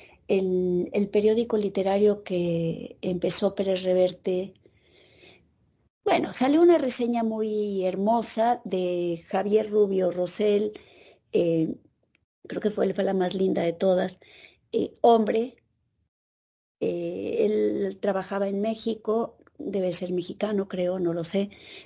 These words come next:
pero salió una reseña muy, muy bien leído el libro, muy entendido y muy, y muy gozado, parecía que se había divertido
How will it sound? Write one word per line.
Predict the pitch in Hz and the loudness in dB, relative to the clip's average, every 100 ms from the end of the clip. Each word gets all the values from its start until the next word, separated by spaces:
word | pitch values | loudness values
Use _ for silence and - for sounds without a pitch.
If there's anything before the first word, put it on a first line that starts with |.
| - | 0
pero | 196 190 185 185 | 6 8 8 4
salió | 180 190 214 | 2 0 2
una | 214 | 2
reseña | 214 208 214 208 202 | 0 -2 0 0 2
muy, | 196 190 185 175 175 - - - - - - | 0 0 -2 -4 -8 -10 -10 -12 -12 -14 -2
muy | 190 214 | 2 4
bien | 208 240 233 | 4 4 4
leído | 226 233 233 220 | 4 2 2 2
el | 220 | 2
libro, | 220 220 208 202 190 175 | 0 -2 -2 -2 -4 -4
muy | 180 180 185 180 175 | -4 -4 -4 -4 -2
entendido | 175 175 190 190 226 226 208 | 0 0 0 0 0 4 4
y | 190 | 2
muy, | 185 185 180 175 - - - | 0 0 -2 -6 -20 -12 -2
y | 220 | 2
muy | 247 | 4
gozado, | 226 226 - 220 202 175 170 | 4 2 2 0 0 -2 -4
parecía | 175 165 185 | -6 -6 -6
que | 185 | -6
se | 190 | -6
había | 180 170 | -4 -4
divertido | 180 170 - 160 147 | -2 -2 -2 -2 -2